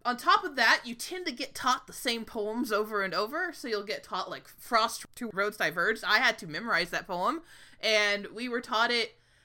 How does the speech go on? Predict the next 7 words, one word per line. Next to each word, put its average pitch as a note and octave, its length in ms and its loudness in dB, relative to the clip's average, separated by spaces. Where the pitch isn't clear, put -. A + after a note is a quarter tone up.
in F3 920 0
sixth - 380 -4
grade, A#3+ 300 4
seventh C#4 400 2
grade, G#3 300 4
eighth - 280 2
grade, G#3+ 400 2